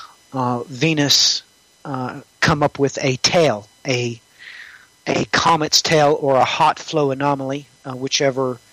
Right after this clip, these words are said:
term you'd like to use, but that's probably what we will see next, uh, because all of the other planets are spinning correctly.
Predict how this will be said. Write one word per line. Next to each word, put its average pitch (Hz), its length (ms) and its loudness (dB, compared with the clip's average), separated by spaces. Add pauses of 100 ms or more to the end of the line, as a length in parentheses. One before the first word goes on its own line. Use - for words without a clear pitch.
(880)
term 151 280 2
you'd 131 160 0
like 135 280 6
to - 140 -6
use, 147 360 2
but - 160 -6
that's 120 220 0
probably 139 460 4
what 139 180 4
we 135 100 0
will 123 140 -2
see 131 240 4
next, - 580 0 (320)
uh, 113 220 -4
because 113 680 -2 (920)
all 170 200 2
of 151 100 0
the 147 180 2
other 165 180 0
planets 151 540 -4
are 135 160 -2
spinning 139 440 -2
correctly. 135 760 -2